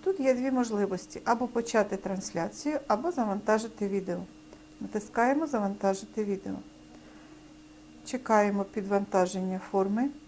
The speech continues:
і вибираємо файл. Натискаємо кнопку «Вибрати файл». Шукаємо папку, в якій ви підготували потрібний відеоролик.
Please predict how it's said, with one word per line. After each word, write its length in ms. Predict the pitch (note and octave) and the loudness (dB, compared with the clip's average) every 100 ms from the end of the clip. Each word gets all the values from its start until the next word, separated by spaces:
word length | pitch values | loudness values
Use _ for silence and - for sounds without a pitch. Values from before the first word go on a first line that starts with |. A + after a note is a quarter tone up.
| - - - - | -20 -20 -20 0
і 100 | E4 | 2
вибираємо 640 | E4 A3+ A#3+ A#3+ B3 A#3 | 4 4 6 6 4 2
файл. 400 | A#3 - F#3 F3 G3 - - | -2 2 2 2 -4 -14 -8
Натискаємо 720 | G#3+ G#3+ A#3 - G#3+ G3+ G3 | -6 -4 -6 -2 0 2 0
кнопку 500 | G3 - G3 G3 - | -2 -2 -4 -4 -4
«Вибрати 460 | G3+ G3+ G3 F#3 F3+ | 0 2 0 -2 -4
файл». 360 | - F#3+ F3+ A3+ - - - - - - - - - - - - - - - - - - - - - - | -4 0 0 0 -6 -18 -20 -20 -20 -20 -20 -20 -20 -20 -18 -16 -16 -16 -16 -14 -16 -18 -20 -20 -18 -8
Шукаємо 500 | - C4 C#4+ C4+ B3 | -6 4 8 8 6
папку, 460 | B3 A#3+ G#3+ - G#3+ | 6 6 4 2 2
в 40 | |
якій 240 | G#3+ G#3+ A3 | 2 2 0
ви 120 | G#3 | 0
підготували 840 | G#3 G3 G3+ G#3+ G#3 G3+ F#3+ F#3 - - - - - - - | 0 -2 -2 -2 2 4 4 2 -4 -16 -20 -20 -20 -20 -4
потрібний 680 | G#3+ G#3 G#3+ G#3+ G3 F#3+ F#3 - - - - - - - | -2 0 -2 0 0 -2 -4 -10 -20 -20 -20 -20 -18 -10
відеоролик. 1300 | G#3+ G#3 G3+ F#3+ F3+ F#3 - - G3+ G3 F#3+ C#4+ | -4 -2 2 2 2 -2 -10 -8 -4 -2 0 0